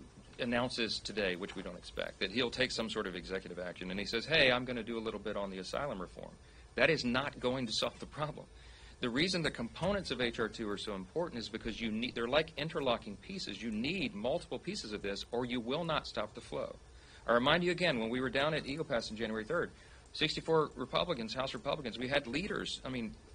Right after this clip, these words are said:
thirty-plus year veterans of, of Border Patrol, of the agency, and they told us they're being asked to administer an open fire hydrant. They don't need more buckets. They need to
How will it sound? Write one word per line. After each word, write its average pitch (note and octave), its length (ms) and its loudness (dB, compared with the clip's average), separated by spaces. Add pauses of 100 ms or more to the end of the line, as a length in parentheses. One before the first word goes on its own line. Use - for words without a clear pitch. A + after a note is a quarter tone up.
(140)
thirty-plus E3+ 580 6
year E3+ 140 4
veterans B2+ 520 2
of, G#2+ 180 4 (120)
of A2 180 -2
Border F3 200 2
Patrol, B2+ 340 -4 (160)
of G#2+ 80 -4
the B2 120 2
agency, C#3 380 -2
and G#2 120 -2
they C#3 80 0
told G3+ 320 2
us - 240 -2 (420)
they're B2+ 140 4
being C#3 180 2
asked C3+ 240 6
to D3 60 0
administer C#3 440 0
an C#3 80 2
open A#2+ 220 2
fire D3 280 4
hydrant. G2 340 0
They G#2 100 0
don't G#2+ 240 0
need B2 140 -2
more B2+ 180 -2
buckets. A2+ 460 0
They G#2 140 -4
need A2 240 -2
to A#2 180 0